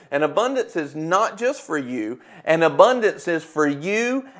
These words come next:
and for anybody that God may place in your life to overflow into. But how do you get into that abundance?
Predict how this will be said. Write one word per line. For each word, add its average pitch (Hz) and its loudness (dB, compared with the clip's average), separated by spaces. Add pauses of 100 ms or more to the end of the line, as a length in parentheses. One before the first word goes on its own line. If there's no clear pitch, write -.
(180)
and 196 4
for - 2
anybody 160 2
that 131 -2
God 151 2
may 135 -4
place 180 -2
in 175 -8
your 165 -4
life 135 -2
to 131 -2
overflow 131 -2
into. 123 -6 (320)
But 147 4
how 196 0
do 202 -8
you 170 -6
get 165 -2
into 190 -6
that 185 0
abundance? 190 -6